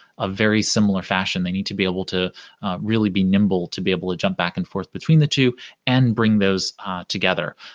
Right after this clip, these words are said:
Um, and she noted that so many restaurants are being hard hit, uh, by the pandemic in small towns,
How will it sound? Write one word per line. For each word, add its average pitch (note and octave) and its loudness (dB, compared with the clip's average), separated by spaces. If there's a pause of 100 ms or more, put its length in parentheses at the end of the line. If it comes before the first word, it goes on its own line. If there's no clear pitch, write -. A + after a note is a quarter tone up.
(120)
Um, F#2 0 (140)
and G2 2
she - 0
noted G#2 4
that G2 -2
so - 0
many A2+ 4
restaurants G#2 2
are - -10
being F#2+ 0
hard F#2+ -2
hit, C3 -2 (300)
uh, G2 2
by F#2 2
the F#2+ -2
pandemic F#2+ -2
in F2+ -2
small F2+ -4
towns, F#2 -2